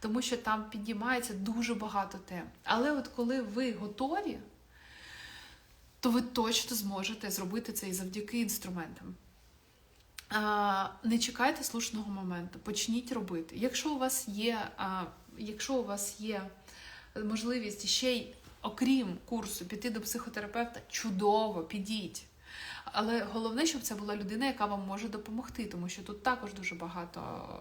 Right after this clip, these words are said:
ну, буває так, що не допомагає, давайте так. І я прочитала і от думаю:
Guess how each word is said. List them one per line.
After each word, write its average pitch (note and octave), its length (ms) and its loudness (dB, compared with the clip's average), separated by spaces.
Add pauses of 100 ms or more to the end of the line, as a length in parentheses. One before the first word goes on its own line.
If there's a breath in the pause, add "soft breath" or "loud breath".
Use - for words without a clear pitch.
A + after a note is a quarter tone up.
(1160)
ну, G3+ 180 -2 (200)
буває G#3 380 0
так, G#3 160 -6
що - 160 -8
не F3+ 240 -2
допомагає, F#3 600 -6
давайте F3+ 280 -12
так. - 420 -20 (640 loud breath)
І A3 520 -2 (1160)
я A3+ 160 4
прочитала E4 760 0
і B3 80 0
от B3 140 2
думаю: F#3+ 420 -2